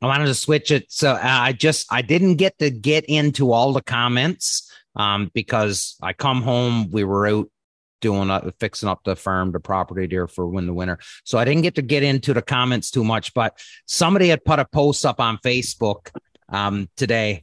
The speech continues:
I, and I love these dudes, man, because they're awesome. They just, they say,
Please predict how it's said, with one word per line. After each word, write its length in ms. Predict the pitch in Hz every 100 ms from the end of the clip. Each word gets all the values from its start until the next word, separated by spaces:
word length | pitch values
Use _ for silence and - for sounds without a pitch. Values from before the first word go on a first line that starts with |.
| -
I, 140 | 127
and 260 | 131 110 123
I 120 | 123
love 280 | 110 107 110
these 260 | 104 98
dudes, 380 | 101 92 85 -
man, 240 | 95 92
because 300 | 98 90 98
they're 200 | 92 92 90
awesome. 340 | 98 - 92
They 140 | 90
just, 420 | 85 95 - - -
they 120 | 95
say, 520 | - 120 117 117 110